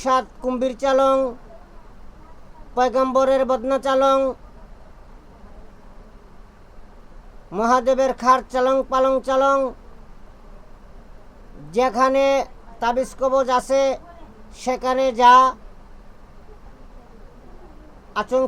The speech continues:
চালং, চুচং চালং, বিশ্বকোনা পৃথিবী চালং, তিরিশ কোটি দেবতা চালং, পয়গম্বরের বদনা চালং,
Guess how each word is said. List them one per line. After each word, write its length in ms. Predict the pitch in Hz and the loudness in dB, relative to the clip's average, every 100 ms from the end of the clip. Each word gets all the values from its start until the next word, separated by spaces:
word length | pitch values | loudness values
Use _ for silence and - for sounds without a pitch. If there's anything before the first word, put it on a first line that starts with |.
| 262 | 0
চালং, 220 | 262 262 262 | 0 0 -2
চুচং 280 | 262 269 269 262 | -4 0 0 2
চালং, 300 | 262 262 269 269 247 - - - - - - - - - - - - - - - | 0 2 2 0 -6 -16 -20 -20 -20 -20 -20 -20 -20 -20 -20 -20 -20 -20 -20 -18
বিশ্বকোনা 600 | 180 233 - 262 247 262 | -8 -8 -4 -2 0 0
পৃথিবী 460 | 254 262 262 262 269 | -2 -4 -6 -2 -2
চালং, 540 | 262 262 269 269 269 277 - - - - - - - - - - - - - | 0 2 2 2 0 -6 -18 -20 -20 -20 -20 -20 -20 -20 -20 -20 -20 -20 -10
তিরিশ 360 | 240 254 226 | -6 -6 -8
কোটি 340 | - 254 262 269 | -10 -8 -6 0
দেবতা 400 | 262 262 262 269 | 0 2 0 -2
চালং, 500 | 262 262 269 269 262 - - - - - - - - - - - - - - - | 0 2 2 0 -4 -10 -20 -20 -20 -20 -20 -20 -20 -20 -20 -20 -20 -20 -20 -8
পয়গম্বরের 680 | 226 240 254 254 269 262 262 | -2 0 0 0 0 0 0
বদনা 340 | 247 240 269 | -2 -2 -4
চালং, 540 | 269 269 269 269 269 | -2 0 2 2 0